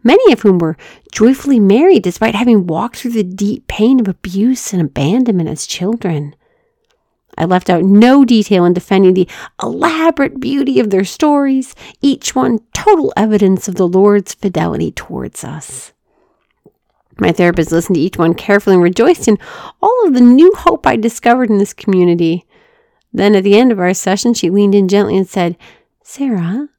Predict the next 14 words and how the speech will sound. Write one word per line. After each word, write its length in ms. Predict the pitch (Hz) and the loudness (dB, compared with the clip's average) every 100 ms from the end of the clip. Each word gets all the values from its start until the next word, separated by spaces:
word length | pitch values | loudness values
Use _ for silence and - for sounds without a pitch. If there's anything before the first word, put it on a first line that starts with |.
| _ _ _ - | _ _ _ -6
I 80 | |
hope 340 | 240 294 - - | -4 -4 -6 -2
one 220 | 226 208 | 0 2
day 220 | 175 170 | 0 -2
you 180 | 170 175 | -2 -4
will 100 | 180 | -4
see 220 | - 180 | -4 -6
the 100 | 185 | -4
same 400 | - - 254 262 | -6 -4 -2 -2
beauty 320 | 208 180 175 | -2 -2 0
in 80 | 170 | -2
your 140 | 175 - | -2 -4
own 260 | 220 277 269 | -4 -2 -2
story 640 | - 160 147 147 165 165 | -6 -6 -6 -6 -8 -14